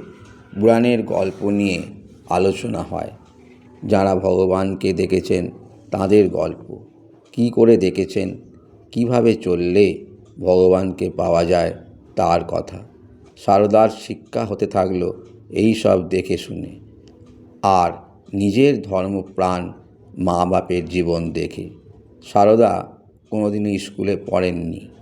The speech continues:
তখন ও অঞ্চলে মেয়েদের লেখাপড়া শেখার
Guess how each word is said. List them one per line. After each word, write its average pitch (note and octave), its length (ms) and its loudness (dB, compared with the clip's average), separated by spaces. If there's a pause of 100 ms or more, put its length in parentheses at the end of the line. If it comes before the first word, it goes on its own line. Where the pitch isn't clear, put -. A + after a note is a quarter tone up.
(460)
তখন G2 540 0 (300)
ও G#2 180 4
অঞ্চলে G#2+ 600 0 (320)
মেয়েদের G2 400 2
লেখাপড়া F#2 580 0
শেখার F2 460 -2